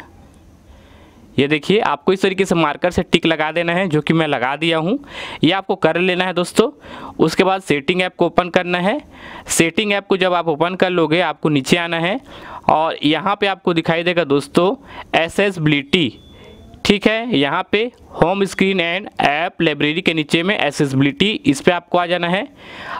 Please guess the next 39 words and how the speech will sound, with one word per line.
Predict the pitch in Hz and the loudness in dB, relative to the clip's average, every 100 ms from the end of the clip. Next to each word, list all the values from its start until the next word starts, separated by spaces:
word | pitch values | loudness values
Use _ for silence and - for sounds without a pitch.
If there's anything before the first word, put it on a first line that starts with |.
| - | 0
अब | 180 185 | 2 2
यहाँ | 196 202 | -2 0
पे | 202 | -2
आने | 175 190 | -2 0
के | 185 180 | 0 2
बाद | 190 202 | 0 0
आपको | 143 139 175 | -2 0 0
दिखाई | 170 160 165 | 0 0 0
देगा | 175 180 | 0 0
दोस्तों | 170 175 - | 0 0 2
नीचे | 160 143 175 | 2 2 2
में | 170 180 262 - - - - | 2 0 -4 -10 -18 -16 0
वॉइस | 143 156 175 208 | 2 4 0 -6
कंट्रोल, | - 160 151 - 170 110 - - - - | 0 0 2 0 2 0 -6 -18 -20 -2
इस | - | -2
पे | - 175 | 2 0
क्लिक | 190 180 | 0 0
कर | 190 170 | -2 0
देना | 180 175 | -2 0
है। | 175 214 - - - - - - - | 0 -2 -4 -16 -20 -20 -16 -16 0
अब | 170 196 | 0 2
यहाँ | 208 190 170 202 | -2 0 -2 -2
पे | 220 | 0
वॉइस | 196 156 190 - | 0 0 0 0
कंट्रोल | 190 180 196 | 0 2 0
पे | 190 | 0
क्लिक | 180 185 185 | 0 -2 0
करने | 185 180 175 | 0 0 0
के | 170 | 0
बाद | 156 196 | 0 -2
सबसे | - 160 - | -2 0 0
पहले | - 185 185 | 2 2 2
तो | 180 | 0
आपका | 175 - 180 | 0 0 -2
जो | 165 185 | 2 2
वॉइस | 143 156 185 | 2 0 0
कंट्रोल | 190 180 180 180 | -2 0 2 2
है | 175 226 - - - - | 2 -2 -8 -16 -14 -6
वो | 127 175 - | 0 2 2